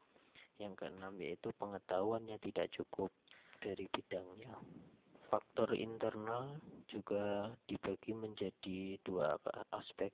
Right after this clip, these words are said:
yaitu yang pertama aspek perilaku individu yang terdiri dari sifat tamak atau rakus manusia. Yang kedua yaitu moral yang kurang kuat. Yang ketiga yaitu gaya hidup yang konsumtif.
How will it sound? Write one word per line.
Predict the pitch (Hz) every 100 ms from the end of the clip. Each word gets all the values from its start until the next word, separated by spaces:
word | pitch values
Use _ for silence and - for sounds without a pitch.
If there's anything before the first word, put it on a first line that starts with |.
| -
yaitu | 98 - - 101 101 - - - - -
yang | 101 98
pertama | - 101 95 107 107 101
aspek | - 104 - -
perilaku | 104 95 92 98 - -
individu | 90 - - 87 - 80 - - - - - -
yang | 101
terdiri | 98 - 98 101 -
dari | 98 92 92 92 -
sifat | 78 - 87 -
tamak | 92 82 90 -
atau | 87 - 98 90 90
rakus | 87 - - -
manusia. | 78 76 - - 85 90 - - - - _ 104
Yang | 104 104
kedua | - 107
yaitu | 110 101 98 104
moral | 104 101 113 135 127
yang | 107 101
kurang | - 98 92 -
kuat. | - 98 - - - _ - -
Yang | 98 92
ketiga | - 98 107
yaitu | 92 95 101 -
gaya | 95 90
hidup | 98 90 - 104
yang | 92 87
konsumtif. | - 98 98 104 - - 87 80 - -